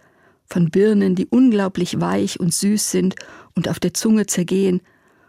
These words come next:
von dem Geruch der Luft nach Gewittern. Seine Worte gehen mir unter die Haut und katapultieren mich in Gedanken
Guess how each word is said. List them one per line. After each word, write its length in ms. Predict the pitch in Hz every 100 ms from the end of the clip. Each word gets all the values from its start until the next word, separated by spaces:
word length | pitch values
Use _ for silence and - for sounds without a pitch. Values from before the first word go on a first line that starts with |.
| _
von 200 | - 185
dem 240 | 180 185 180
Geruch 420 | 170 185 226 -
der 180 | - 180
Luft 380 | 226 - - 185
nach 200 | 180 -
Gewittern. 520 | 180 226 202 190 196 _ _ _ _ _ _ -
Seine 320 | - 214 208
Worte 300 | 226 285 240
gehen 260 | 220 254 254
mir 140 | 196
unter 180 | 196 190
die 140 | 196
Haut 300 | 180 - -
und 220 | 202 170
katapultieren 920 | - 190 190 - 190 - 269 294 214 214
mich 180 | 208
in 120 | - 185
Gedanken 580 | 165 220 269 - 175